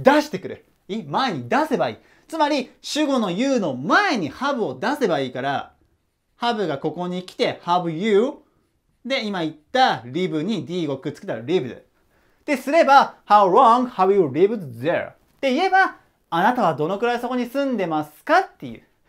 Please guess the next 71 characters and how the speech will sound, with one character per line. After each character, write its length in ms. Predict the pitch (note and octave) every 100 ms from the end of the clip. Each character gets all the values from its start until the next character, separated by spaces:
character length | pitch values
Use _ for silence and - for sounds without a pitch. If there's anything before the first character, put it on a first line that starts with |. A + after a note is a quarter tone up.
| _ _ _ _ _ F3+
ら 40 |
今 160 | D#3 G3+
ま 80 | D#4+
で 80 | A#3
や 80 |
っ 20 | A#3
た 80 |
知 140 | A#3 B3+
識 200 | - A#3+
を 200 | B3+ -
く 120 | -
っ 80 | E3
つ 100 | -
け 80 | C#4+
た 100 | E3+
だ 140 | G3
け 80 | C#4
で 140 | C4
す 120 | B3
よ、 160 | B3 D4+
な 120 | F3
ん 40 | A2+
で 60 |
す 20 | -
よ。 60 |
本 140 | C#3+ C#3+
当 60 |
は。 60 | B2+
こ 160 | - A3
ん 60 |
な 80 | A3+
熱 240 | D#3+ F3 A#3+
弁 160 | A#3
し 40 | -
て 120 | G3+
ま 120 | C4
す 60 | C#4
け 80 | A2+
ど 80 | G#2+
ね。 180 | - _ _ _ _ _ _ _ _ _ -
い 80 |
い 20 | B3
か 80 |
な？ 100 | B3+
こ 140 | A#3+ B3+
れ 60 |
で 80 | D#4
OK 300 | G#3 D4 D#3
で 120 | C#3+
す。 140 | - - _ _ _ _ _ _ _ -
で、 180 | D4 D4+
今 180 | D4+ A#3+
質 220 | - C4+
問 200 | C#4 C#4
し 60 |
た 160 | E4+ E4+
の 80 | C#4+
で 140 | D4
答 200 | C#4+ B3
え 80 | B3
方 240 | B3+ B3
二 160 | F#3 B3
個 120 | B3
や 100 | F3+
っ 100 | E3+
て 120 | F#3+
い 80 | F#3+
き 80 | G3
ま 120 | G3
し 80 | F#3+
ょ 260 | A#3 D#3+